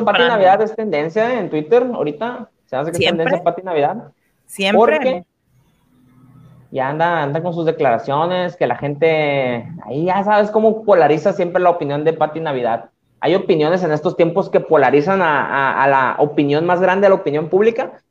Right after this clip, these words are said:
Speaker 1: y sin embargo, las cosas que dice Pati Navidad, rápido es de que agarra la gente sí o no, no hay punto medio, no hay,
Speaker 2: Te,
Speaker 1: eh.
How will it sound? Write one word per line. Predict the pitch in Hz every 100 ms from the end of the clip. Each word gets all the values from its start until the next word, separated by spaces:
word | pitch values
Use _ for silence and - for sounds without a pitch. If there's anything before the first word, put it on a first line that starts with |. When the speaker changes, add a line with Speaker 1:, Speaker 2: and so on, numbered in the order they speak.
| _ -
Speaker 1:
y |
sin | 139 147
embargo, | 135 135 180
las | 185 139
cosas | 202
que | 185
dice | 185 226
Pati | 208 226
Navidad, | 214 165 226 311 - _ _ _ _ -
rápido | 147 160 220 214
es | 214
de | 220 220
que |
agarra | 185 190
la | 202
gente | 185 185 190
sí | - 262 403 - _
o | - 131
no, | 131 139 139 - _ -
no | 139
hay | 165 165
punto | 180 170 180
medio, | 147 143 127 120 _ _ _
no | 151 156
hay, | 156
Speaker 2:
Te, | 254 -
Speaker 1:
eh. | 143 139 127 120